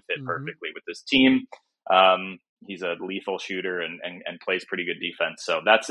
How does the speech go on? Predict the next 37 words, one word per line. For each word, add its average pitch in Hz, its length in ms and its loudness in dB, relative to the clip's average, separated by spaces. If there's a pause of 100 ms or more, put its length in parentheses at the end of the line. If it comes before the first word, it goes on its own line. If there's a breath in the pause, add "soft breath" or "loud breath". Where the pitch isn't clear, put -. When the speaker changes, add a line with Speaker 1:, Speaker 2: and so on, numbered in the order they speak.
(160)
Speaker 1:
that's 147 200 6
a 131 60 2
guy, 113 400 6 (100)
him 160 120 -6
and 147 100 -8
Terrence 110 340 -8
Ross 95 300 -6
with - 140 -20
the 85 60 -20
Magic 87 380 -10
are, 87 240 -12
are 90 160 -14
kind 90 140 -8
of 85 80 -12
both 87 140 -12 (100)
names 85 300 -16
to 85 100 -20
look 82 120 -14 (120)
out 80 160 -8
for 87 140 -12
as 85 120 -14
we 85 160 -12
go 82 140 -8
through - 160 -20
the - 60 -14
season. - 340 -16
So 131 140 6
I, 139 100 8
Speaker 2:
Mm. 151 240 -6 (160 loud breath)
Speaker 1:
I 190 80 8
have 196 80 6
a 160 40 2
Speaker 2:
Yeah. 139 60 -4
Speaker 1:
feeling 131 300 6
they'll 104 160 -2
address 92 320 -10
it, 92 140 -12